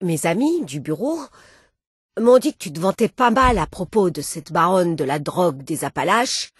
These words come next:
que tu serais sur le point d'arrêter. Celle dont tu essaies de te débarrasser pour que tes nouveaux amis de Charleston puissent prendre son territoire. Mais tu sais, ta vantardise leur a donné envie de jeter un œil à tes finances,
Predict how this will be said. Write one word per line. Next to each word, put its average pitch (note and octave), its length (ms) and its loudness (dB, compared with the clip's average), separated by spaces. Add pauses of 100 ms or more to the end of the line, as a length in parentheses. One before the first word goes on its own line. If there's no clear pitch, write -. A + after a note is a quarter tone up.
(420)
que - 80 -6
tu - 160 -6
serais G#3 340 -2
sur - 220 -6
le D3+ 120 -2
point F#3+ 320 -2
d'arrêter. A#2+ 520 -6 (400)
Celle G#3+ 460 2
dont E3+ 160 -2
tu - 240 -8
essaies E3 320 -4
de D#3 100 -8
te - 180 -8
débarrasser D#3+ 680 0
pour - 200 -8
que D#3+ 100 -8
tes D#3 120 -2
nouveaux E3+ 360 2
amis F3 240 4
de D#3 120 -4
Charleston E3 680 0
puissent - 240 -10
prendre E3+ 240 0
son - 180 -2
territoire. C#3+ 680 -8 (380)
Mais G3 100 -4
tu - 200 -12
sais, F3+ 320 0 (840)
ta F#3+ 160 4
vantardise F3+ 840 2
leur D3 180 2
a D3 80 2
donné E3+ 320 2
envie F3 380 4
de D3+ 60 -4
jeter F3 360 -2
un D#3 220 2
œil E3 240 2
à C#3+ 60 -2
tes E3 140 -8
finances, D3 760 -6